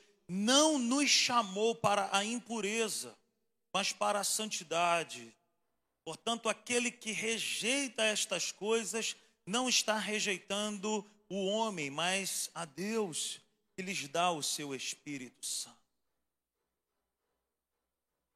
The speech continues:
Preste atenção no que nós estamos falando.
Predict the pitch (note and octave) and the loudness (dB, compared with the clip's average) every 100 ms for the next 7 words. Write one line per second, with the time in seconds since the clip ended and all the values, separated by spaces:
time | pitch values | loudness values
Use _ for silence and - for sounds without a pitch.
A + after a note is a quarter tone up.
0 | _ _ _ _ _ _ - B3 A#3 A#3+ | _ _ _ _ _ _ -4 0 0 -2
1 | A#3 G3+ - A#3+ G#3+ A#2 _ _ _ _ | -2 0 2 2 0 -6 _ _ _ _
2 | _ _ _ _ _ _ _ - G#3+ A3+ | _ _ _ _ _ _ _ -8 -6 -4
3 | G#3+ A3+ A3+ - A3+ A3 - G#3+ G3 A3 | 2 2 2 -2 -4 -4 -4 -2 0 -2
4 | A3+ G3 | -4 -6